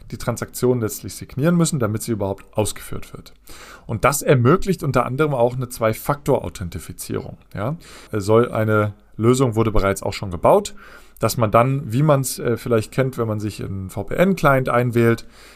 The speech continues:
oder bei E-Mails eine Zwei-Faktor-Authentifizierung eingeschaltet hat, um sich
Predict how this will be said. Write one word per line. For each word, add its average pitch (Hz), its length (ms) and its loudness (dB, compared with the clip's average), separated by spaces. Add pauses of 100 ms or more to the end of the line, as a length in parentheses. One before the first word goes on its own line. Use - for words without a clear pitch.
oder 117 500 4 (100)
bei 110 160 -8
E-Mails 147 440 2
eine 117 100 -2
Zwei-Faktor-Authentifizierung 123 1200 -2
eingeschaltet 123 640 -4
hat, 110 260 -2 (400)
um 139 180 4
sich 127 300 -2